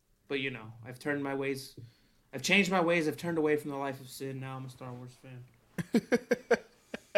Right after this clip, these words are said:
Speaker 1: And it's flying space monks with so-, laser swords.
Speaker 2: <laughs> It's
Speaker 1: Um,
Speaker 2: exactly what it is, my guy.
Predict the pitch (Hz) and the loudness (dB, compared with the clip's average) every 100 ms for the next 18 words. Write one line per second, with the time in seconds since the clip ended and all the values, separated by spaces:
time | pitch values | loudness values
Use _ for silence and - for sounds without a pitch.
0 | 294 - - - - - - - _ - | 0 2 0 0 -6 -6 -10 -10 _ -16
1 | - 139 135 135 127 - - 147 147 147 | -12 -8 -6 -8 -8 -12 -2 2 2 0
2 | 135 143 143 135 139 135 - 135 127 - | -2 0 0 0 -8 -8 -12 -14 -10 -8
3 | 131 - 135 135 131 127 127 123 170 - | -8 -4 -4 -4 -6 -14 -14 2 6 10
4 | 208 - 220 - - 185 - 185 143 139 | 10 12 12 12 12 12 12 12 12 10
5 | 151 139 - 123 135 - - - - 160 | 8 8 6 0 0 -2 -14 -10 0 4
6 | 160 160 160 156 151 123 120 127 143 151 | 6 6 6 6 6 8 12 12 12 12
7 | 156 160 175 180 156 151 135 139 135 139 | 12 12 12 12 12 10 12 12 12 12